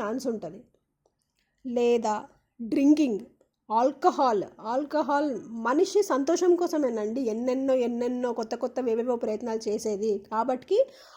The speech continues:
ఆ సంతోషాన్నో ఆ ఆనందాన్ని పొందటానికో either అమ్మాయిలు అబ్బాయిలు, అబ్బాయిలు అమ్మాయిల జోలికి పోవటము అలాంటిది చేసేస్తారు. ఇంక ఇది ఓపెన్ కంట్రీ కదా, ఎవరు ఏదైనా చేసుకోవచ్చు లీగల్గా, ఏం ప్రాబ్లం ఉండదు, ఏ re-, rules and restrictions లేవు,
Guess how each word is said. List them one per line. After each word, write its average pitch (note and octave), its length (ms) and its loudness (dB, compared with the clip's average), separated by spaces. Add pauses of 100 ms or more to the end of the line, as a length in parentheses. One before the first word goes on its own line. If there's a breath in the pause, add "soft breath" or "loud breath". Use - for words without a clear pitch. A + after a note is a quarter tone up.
(160 loud breath)
ఆ B3+ 180 0
సంతోషాన్నో D4 920 0
ఆ A3+ 260 2
ఆనందాన్ని C#4+ 440 4
పొందటానికో A#3 920 -2 (880 soft breath)
either C4 300 6 (120)
అమ్మాయిలు A#3+ 540 0
అబ్బాయిలు, B3 440 0
అబ్బాయిలు A#3+ 440 2
అమ్మాయిల A#3 400 0
జోలికి A3+ 360 -2
పోవటము A3+ 400 -2
అలాంటిది A3+ 460 0
చేసేస్తారు. G#3+ 540 -4
ఇంక C4+ 240 -2
ఇది D#4 200 2
ఓపెన్ C4 460 4
కంట్రీ A#3 320 0
కదా, A3 180 0
ఎవరు A#3 460 2
ఏదైనా A#3 360 4
చేసుకోవచ్చు A3+ 540 -2
లీగల్గా, G3 440 0
ఏం B3 280 4
ప్రాబ్లం A#3 400 2
ఉండదు, F3 440 -4
ఏ C4+ 300 6
re-, B3+ 300 4
rules C4 160 0
and C#4+ 140 2
restrictions B3 540 -4
లేవు, G#3 480 -2